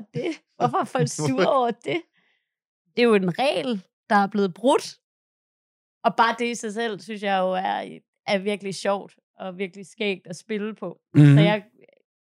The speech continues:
Speaker 1: efter noget samtale, efter noget tid, udvikler jeg så den her idé om, at vi skal lave en udendørs udstilling derude med mine billeder.
Speaker 3: Mhm.
Speaker 1: Øh, portrætter af hjem, objekter, mennesker i Tåstrup Gård. Grunden til, den skal være udenfor, det er, det var før corona.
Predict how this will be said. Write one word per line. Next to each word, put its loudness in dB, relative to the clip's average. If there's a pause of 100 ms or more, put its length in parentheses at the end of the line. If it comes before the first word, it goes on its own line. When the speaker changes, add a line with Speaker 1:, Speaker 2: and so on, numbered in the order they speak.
Speaker 1:
efter 0
noget 0
samtale, -6
efter -10
noget -6
tid, -6
udvikler -4
jeg -6
så -14
den -12
her -8
idé -2
om, -4
at -12
vi -10
skal -8
lave -2 (100)
en -4
udendørs 0
udstilling -8
derude -8
med -6
mine -8
billeder. -8 (160)
Speaker 3:
Mhm. 4 (320)
Speaker 1:
Øh, -2 (200)
portrætter 0 (100)
af -6
hjem, -4
objekter, -8
mennesker -6 (120)
i -6
Tåstrup -10
Gård. -4 (1200)
Grunden 2
til, -6
den -2
skal -12
være -6
udenfor, -2
det -8
er, -6
det -6
var -6
før -2
corona. -12